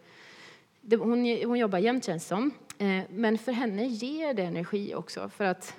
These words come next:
hon känner att jag gör någonting meningsfullt och hon söker Guds rike, hon söker det bästa för sin omgivning. Eh, hennes man är, eh, och min svärfar är V D för Human Bridge, så det är klart att han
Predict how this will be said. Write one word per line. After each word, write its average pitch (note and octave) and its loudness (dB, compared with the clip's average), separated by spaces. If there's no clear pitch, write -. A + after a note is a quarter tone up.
hon A#3 0
känner E3+ 0
att - -6
jag B3 2
gör A3+ 2
någonting G3 0
meningsfullt A#3+ -4
och - -2
hon A#3 0
söker G3 -2
Guds F#3+ -2
rike, A3+ -4
hon G#3 -2
söker F#3+ -2
det F#3+ 0
bästa G3 -2
för F3+ -8
sin - -8
omgivning. G3+ -4
Eh, F#3 4
hennes G3+ 2
man A#3 4
är, F#3+ 0
eh, F#3+ 0
och G3 0
min F#3 -2
svärfar G3 -2
är F3 2
V G3+ 2
D C4 -2
för G3 -2
Human F#3 0
Bridge, G3 0
så - -12
det G#3+ -6
är - -4
klart G3 2
att F3+ -2
han A3+ 0